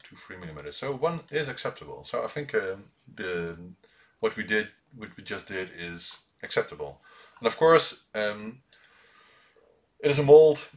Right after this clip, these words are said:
made of, um, laser sintered metal, which is made of grains. So I have to, um, do some sanding myself and some filing myself,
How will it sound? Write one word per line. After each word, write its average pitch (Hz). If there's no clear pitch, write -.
made 143
of, 120
um, 95
laser 131
sintered 110
metal, 98
which -
is -
made 82
of 82
grains. 113
So -
I 85
have 90
to, 87
um, 76
do 107
some 92
sanding 95
myself 107
and 90
some 85
filing 85
myself, 87